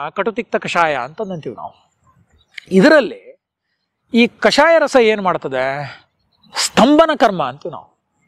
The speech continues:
ಸ್ತಂಭನ ಕರ್ಮ ಮಾಡುವಂಥದ್ದು ಕಷಾಯ ರಸ. ಸ್ತಂಭನ ಕರ್ಮ ಅಂದ್ರೇನು? ಸ್ತಂಭನ ಅಂತಂದ್ರೆ ಸಂಸ್ಕೃತದಲ್ಲಿ ಅರ್ಥ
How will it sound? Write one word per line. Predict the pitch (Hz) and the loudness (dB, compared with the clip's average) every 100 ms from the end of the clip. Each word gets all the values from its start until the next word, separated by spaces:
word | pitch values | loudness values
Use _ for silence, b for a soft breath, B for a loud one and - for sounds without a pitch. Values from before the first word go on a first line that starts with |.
| _ | _
ಸ್ತಂಭನ | - - 226 294 285 | -6 -2 2 2 4
ಕರ್ಮ | 247 202 | 2 2
ಮಾಡುವಂಥದ್ದು | 190 170 147 139 127 160 277 | 2 2 0 -4 -8 -10 -2
ಕಷಾಯ | 254 233 165 | 0 2 0
ರಸ. | - - - _ _ B B B B B B B | -4 -12 -20 _ _ B B B B B B B
ಸ್ತಂಭನ | - 233 294 359 339 | -2 0 4 4 4
ಕರ್ಮ | 269 226 196 | 2 2 -2
ಅಂದ್ರೇನು? | 170 143 127 127 131 | -4 -8 -10 -14 -18
ಸ್ತಂಭನ | - 247 285 262 | -4 0 2 2
ಅಂತಂದ್ರೆ | 208 170 139 143 131 135 139 143 160 _ _ _ - | 0 -2 -8 -12 -6 -4 -4 -6 -10 _ _ _ -4
ಸಂಸ್ಕೃತದಲ್ಲಿ | - 185 - 196 190 160 147 | -2 0 2 2 4 2 2
ಅರ್ಥ | 139 147 | 0 -2